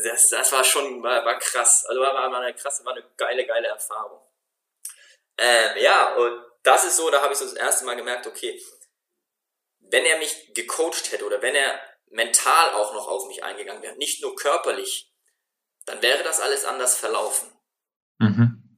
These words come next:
Speaker 1: Und das hat für mich so den, den präg-, das war für mich so ein sehr, sehr prägendes Ereignis,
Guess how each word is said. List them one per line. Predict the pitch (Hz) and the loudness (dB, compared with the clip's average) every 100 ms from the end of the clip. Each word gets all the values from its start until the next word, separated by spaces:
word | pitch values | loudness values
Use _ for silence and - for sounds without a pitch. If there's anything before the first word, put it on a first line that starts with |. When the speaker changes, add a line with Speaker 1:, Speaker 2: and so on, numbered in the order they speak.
| _ | _
Speaker 1:
Und | _ - 104 - - | _ -12 -8 -8 0
das | 117 - | 2 4
hat | 160 - | 2 -2
für | 143 | -2
mich | 143 139 | -2 -2
so | 127 | 0
den, | 120 120 | -2 -4
den | 110 - | -10 -8
präg-, | - 120 131 | -4 0 2
das | 139 147 | 2 0
war | 139 | -4
für | 139 | -4
mich | 127 | -4
so | 117 | -4
ein | |
sehr, | 110 139 147 | 0 0 2
sehr | 147 | -2
prägendes | - 123 127 123 - | -2 -4 -4 -4 -2
Ereignis, | 107 98 117 - 151 131 - | 0 2 0 0 -2 -2 -2